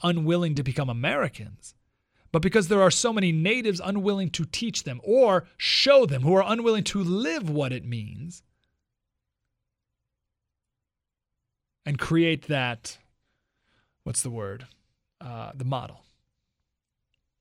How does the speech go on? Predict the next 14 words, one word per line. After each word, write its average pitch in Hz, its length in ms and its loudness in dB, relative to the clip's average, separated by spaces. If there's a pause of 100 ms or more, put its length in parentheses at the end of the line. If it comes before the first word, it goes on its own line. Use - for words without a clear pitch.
(440)
So 180 180 0
I, 185 280 -4
I 214 40 0
just, 214 180 0
I 196 80 0
share 240 240 2
it - 60 -4
today 190 180 0
'cause 175 100 2
I, 180 100 0
I 185 120 -4
wanna 240 180 -2
be 196 100 0
sure 135 400 -6